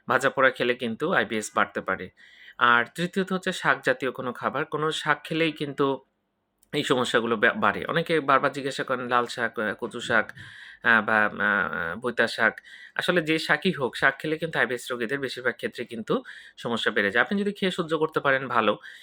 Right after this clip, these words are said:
কিন্তু খাওয়ার পর যদি পেট ব্যথা হয়, বারবার পায়খানা হয়, কিন্তু পায়খানা করার পর মনে হয় যে, "না, পায়খানা আরও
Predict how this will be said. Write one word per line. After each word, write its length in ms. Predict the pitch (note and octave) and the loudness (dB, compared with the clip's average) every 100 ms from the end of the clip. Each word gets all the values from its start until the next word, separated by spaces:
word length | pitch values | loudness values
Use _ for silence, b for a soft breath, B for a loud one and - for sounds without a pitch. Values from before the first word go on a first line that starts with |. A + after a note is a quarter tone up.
| B | B
কিন্তু 200 | - D3+ | -2 0
খাওয়ার 240 | D3 D3 C3+ | 4 4 4
পর 120 | C#3 | -2
যদি 160 | C3+ | -4
পেট 200 | C#3 C3+ - | -2 0 2
ব্যথা 260 | B2 B2+ | 4 2
হয়, 240 | B2 A#2 A2 | 2 -2 4
বারবার 340 | B2 A#2+ A#2+ | 2 4 2
পায়খানা 460 | A2+ A2+ C3+ B2+ A#2+ | 4 2 0 -8 -2
হয়, 240 | A#2 A2 | 0 0
কিন্তু 240 | - B2 | -2 -4
পায়খানা 340 | B2 B2 C3 B2+ | 0 0 0 -2
করার 200 | B2+ A#2+ | 2 2
পর 160 | B2 | 0
মনে 200 | A#2+ A#2 | -2 -4
হয় 100 | B2 | -4
যে, 100 | A#2+ | -4
"না, 120 | A#2+ A#2 | -4 -2
পায়খানা 420 | A#2+ A2+ A#2+ A#2 | -2 -4 0 2
আরও 240 | A2 A#2+ | 2 2